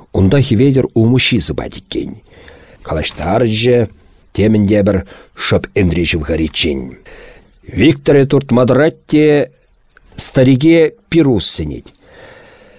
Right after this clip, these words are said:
Леш пырта хыпса пăхатте. "Чӗлемпе турт шăллӑм", — тет. "Мӗншӗн? Мӗн вара питчелем?" "Чӗлем, туда çӳретет.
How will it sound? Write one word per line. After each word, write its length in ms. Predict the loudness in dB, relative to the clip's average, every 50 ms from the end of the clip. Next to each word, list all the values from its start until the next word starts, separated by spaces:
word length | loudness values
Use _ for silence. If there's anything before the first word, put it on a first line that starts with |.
| _ _ _ _ -4
Леш 420 | 0 2 4 4 4 2 0 -4 -4 -4
пырта 300 | -4 -2 -2 -2 -2 -2
хыпса 360 | -2 -4 -4 -4 -2 -2 -2
пăхатте. 560 | 0 -2 -2 -2 -4 -6 -4 -4 -4 -4 -4 -6 -14 _ _ _ _ _ _ _ _ _ _ _ _ _ _ _ _ -8
"Чӗлемпе 460 | -4 0 2 2 4 4 4 4 4
турт 280 | 4 2 0 0 0 -2
шăллӑм", — 760 | -2 0 0 2 2 2 2 2 0 -4 -6 -10 -16 -20 -20 -20 _ _ _ _
тет. 260 | -4 -4 -4 -4 -8 -14 -20 -20 _ _ _ _ _ _ _ _ _ _ _ _ _ _ _ _ _ _ _ _ _ -2
"Мӗншӗн? 460 | 0 2 2 2 0 -2 -4 -6 -10 -12 -16 -20 _ _ _ _ _ _ _ _ _ _ -4
Мӗн 240 | 0 2 4 4 4 4
вара 220 | 4 2 2 0
питчелем?" 580 | -2 -4 -6 -4 -4 -2 -2 -2 -2 -2 -4 -8 -10 -14 _ -20 -20 _ _ -20 -20 -20 -20 -20 -20 -20 -20 -20 -20 _ _ _
"Чӗлем, 880 | -8 -4 0 2 4 4 4 4 4 4 4 2 2 2 2 0 -2 -2 -6 -16 -20 _ _ _ _ _ _ _ -4
туда 640 | 0 2 2 4 4 6 6 4 4 4 2 0
çӳретет. 800 | 0 2 0 0 2 0 0 0 0 2 2 2 0 -2 -6 -14